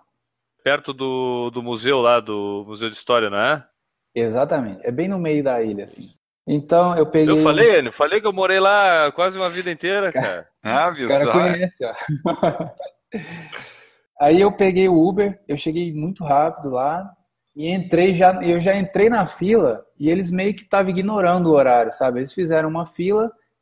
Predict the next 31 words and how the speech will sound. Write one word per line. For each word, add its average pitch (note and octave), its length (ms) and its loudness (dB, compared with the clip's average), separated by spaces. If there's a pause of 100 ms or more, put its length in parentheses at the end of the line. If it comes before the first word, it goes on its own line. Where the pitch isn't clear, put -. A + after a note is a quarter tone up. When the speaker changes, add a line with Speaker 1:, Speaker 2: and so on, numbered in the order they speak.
(100)
Speaker 2:
chegava D#3 480 2
um D#3+ 160 0
ônibus, G3+ 540 -2 (320)
lotava D3 520 4
o D3+ 140 2
ônibus, F3+ 300 -2
o D3+ 80 -2
ônibus C#3+ 240 -4
ia D#3 120 -2
embora, F3 480 0 (440)
chegava D3 400 2
outro, F#3+ 540 0 (600)
e C#3 100 -8
lotava C#3+ 540 2
o - 40 0
ônibus, D#3+ 440 -4
ia D3 100 -2
embora, D3+ 420 0
desse, F3+ 280 -12
desse F3+ 260 -10
jeito. B2 300 -4 (100)
Chegava, F3+ 720 -2
entrava D#3 580 -4
e E3 40 -6
ia E3 60 -6
embora. A#2+ 280 -10 (560)
Então, F#3 560 2
eu E3+ 180 2
entrei F#3 240 0
no G#3 140 -2
ônibus E3+ 680 -4